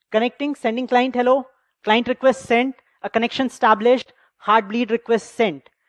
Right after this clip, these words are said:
Now received Heartbleed response. And you can see some garbage text here. Now what I've done is, you basically are receiving sixty-four K B of data, but I've extracted out only the ascii character set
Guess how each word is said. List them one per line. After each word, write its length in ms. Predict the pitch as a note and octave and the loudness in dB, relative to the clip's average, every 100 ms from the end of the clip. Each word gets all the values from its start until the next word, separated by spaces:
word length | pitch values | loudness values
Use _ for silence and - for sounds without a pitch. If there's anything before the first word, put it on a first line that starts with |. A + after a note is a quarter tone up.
| _ _ - | _ _ -8
Now 140 | G3 | -4
received 540 | F#3+ G#3 _ C#4+ D4+ B3 | -4 -6 _ -4 -2 -2
Heartbleed 580 | G#3 G#3+ G#3+ G#3+ A#3+ | 2 2 2 -2 -4
response. 640 | G3+ G#3+ - A3 D#3+ C#3 _ _ _ | -2 -2 -2 -2 -2 -6 _ _ _
And 100 | G#3 | -4
you 60 | A#3+ | -2
can 120 | C#4+ | 0
see 160 | D#4 D#4+ | 0 -2
some 200 | D#4 B3+ | -2 2
garbage 520 | A3 G#3+ B3+ - - | 2 4 0 -2 -8
text 260 | A#3+ A3+ - | -4 -4 -2
here. 260 | A3 F3+ C#3+ _ _ _ _ _ _ | 0 0 -2 _ _ _ _ _ _
Now 100 | - | -2
what 120 | G3 B3 | 2 2
I've 160 | D4+ | 2
done 200 | B3 C4+ | 0 0
is, 360 | A#3 C#4+ - - | 2 0 -2 -10
you 100 | G#3 | -2
basically 460 | A3 A3 B3 C4+ | 0 -2 -4 -2
are 180 | C4+ A#3+ | 0 0
receiving 420 | A3+ - A#3+ B3 | -2 -6 -8 -8
sixty-four 520 | B3+ A#3+ - A#3+ C4 C4 | -8 -12 -10 -2 0 0
K 220 | A#3+ A3 | 2 0
B 160 | G#3+ | 2
of 140 | A#3+ - | -2 0
data, 400 | F3+ E3+ E3+ G3+ _ _ _ _ _ | -2 0 0 0 _ _ _ _ _
but 100 | G3+ | 2
I've 140 | B3+ | 2
extracted 560 | A3 - - A#3 - D4 | 0 -6 -2 -2 0 2
out 200 | C#4 C#4 - | 2 0 -8
only 420 | G#3+ A3+ B3+ C#4+ | -6 -6 -4 -4
the 300 | G#3+ G#3+ C#4+ _ _ _ _ _ _ _ - | -6 -8 -10 _ _ _ _ _ _ _ 0
ascii 720 | G3 A3 - - C4+ C#4+ - _ - | 2 2 -4 -10 -4 -4 -6 _ 0
character 400 | A3+ G#3 - B3+ | 2 2 0 0
set 340 | A#3+ A#3 - | 0 -2 -4